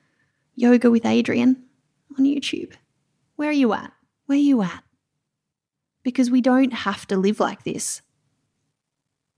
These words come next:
Shitty things are always gonna happen. And we're allowed to lose it.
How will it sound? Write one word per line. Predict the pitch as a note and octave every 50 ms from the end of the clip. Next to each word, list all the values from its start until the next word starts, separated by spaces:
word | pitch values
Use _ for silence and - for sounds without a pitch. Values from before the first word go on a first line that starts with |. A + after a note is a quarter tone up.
| _ _ _ _ _ _ _ _ _ _ _ _ _ _ _ _ _ _ _ _ _ _ _ _ _ _ _
Shitty | - - - - A3 A3 G#3
things | - G3+ G3 F#3+
are | F3+ -
always | F3 F3+ F#3 F#3 F#3 -
gonna | - F3 F3 F3+
happen. | F#3+ G3 - - - - - A3+ A3 - _ _ _ _ _ _ _ _ _ _ _ _ _ _ _ _ _ _ _ _ _ -
And | A#3+ A3
we're | A3 G#3+
allowed | G#3 G3+ G3+ G#3 A3 A3
to | - - G3+ G#3 G3+ A3+ -
lose | - G#3+ G#3 G3 G#3+ G#3+ A3+ A3 A3+
it. | A#3 A#3+ B3